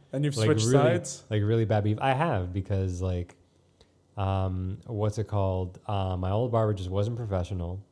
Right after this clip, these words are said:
Speaker 1: Okay.
Speaker 2: Like, I would show up and, like, the barbershop would never be open. I once showed up after having made a, an appointment specifically with him. I was there for, like, twenty minutes. He didn't show up. I left.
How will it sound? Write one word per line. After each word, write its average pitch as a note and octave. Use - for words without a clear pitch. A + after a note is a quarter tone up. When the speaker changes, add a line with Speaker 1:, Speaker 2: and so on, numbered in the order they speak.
Speaker 1:
Okay. G#2+
Speaker 2:
Like, F#2+
I F2+
would F2+
show G#2
up G#2
and, F2+
like, E2+
the F2+
barbershop F#2+
would F#2
never F#2+
be G2
open. F2+
I F#2
once G#2+
showed G2
up F#2+
after G2+
having F#2+
made G2
a, F#2+
an A#2
appointment G2+
specifically G#2
with A2
him. F#2+
I F2
was F2+
there G#2+
for, F#2+
like, F2
twenty G#2
minutes. F#2+
He G2
didn't G#2
show F#2+
up. F2+
I F2
left. G2